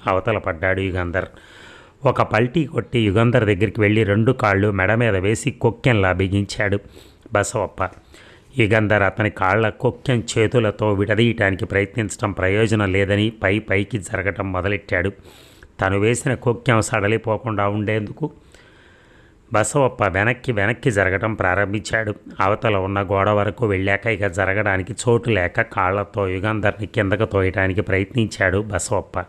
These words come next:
అందుకోసమే కాచుకున్న యుగంధర్ మెడ మీద పట్టు కాస్త సడలగానే బసవప్ప కాలి మడమ మీద గట్టిగా గుద్దాడు.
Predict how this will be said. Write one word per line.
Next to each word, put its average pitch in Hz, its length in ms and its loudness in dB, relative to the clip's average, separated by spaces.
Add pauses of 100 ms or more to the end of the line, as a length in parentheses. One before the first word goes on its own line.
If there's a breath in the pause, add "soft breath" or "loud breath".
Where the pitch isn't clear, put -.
(800 loud breath)
అందుకోసమే 104 580 2
కాచుకున్న 101 500 -2
యుగంధర్ 101 440 0
మెడ 95 240 0
మీద 107 200 2 (520)
పట్టు - 260 -2
కాస్త 101 400 -2
సడలగానే 98 640 -2
బసవప్ప 101 560 -2
కాలి 101 380 0
మడమ 95 340 -2
మీద 95 180 -2
గట్టిగా 95 500 -2
గుద్దాడు. 90 520 0